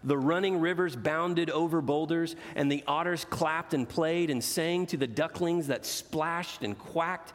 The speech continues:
to the salmon that leaped and leaped. You see a duck? Look at this fish. He's way up in the air. What kind of fish jump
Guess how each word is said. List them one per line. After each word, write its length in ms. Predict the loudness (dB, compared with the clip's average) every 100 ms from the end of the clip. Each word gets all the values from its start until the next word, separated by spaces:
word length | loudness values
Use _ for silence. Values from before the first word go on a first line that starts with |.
| -18 -10
to 80 | -4
the 100 | -2
salmon 480 | 0 0 0 0 0
that 160 | 0
leaped 580 | 0 2 2 0 -2 -6 -16 -20 -8
and 200 | -2 0
leaped. 680 | 2 2 2 0 -4 -10 -16 -16 -20 -20 _ _ _ _ _ _ _ _ -20 _ _ -20 -20 -20 -20 -20 _ -20 _ _ _
You 80 | -8
see 160 | -6 -6
a 40 |
duck? 280 | -6 -8 -8 -12 -20 -20 -20 _ _ -20 -20 _ _ -20 -6
Look 160 | -2 -2
at 80 |
this 180 | -2 -4
fish. 260 | -2 -4 -2
He's 200 | -2 0
way 160 | -2
up 140 | -2 -2
in 80 | -2
the 100 | 0
air. 240 | -2 -2 -6 -2
What 160 | -2
kind 200 | 0 0
of 100 | 0 -4
fish 640 | -14 -16 0 0 0 -6
jump 360 | -4 -2 -2